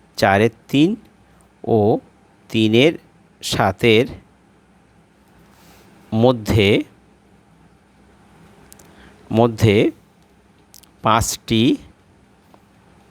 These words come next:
মূলদ সংখ্যা হলো কি কি? না, দেখো, আঠাশের একুশ থেকে পর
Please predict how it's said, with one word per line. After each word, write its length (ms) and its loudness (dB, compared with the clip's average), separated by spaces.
মূলদ 540 2
সংখ্যা 720 0
হলো 380 2
কি 160 2
কি? 200 -2
না, 160 0
দেখো, 300 2
আঠাশের 440 0
একুশ 280 -4
থেকে 200 -8
পর 160 2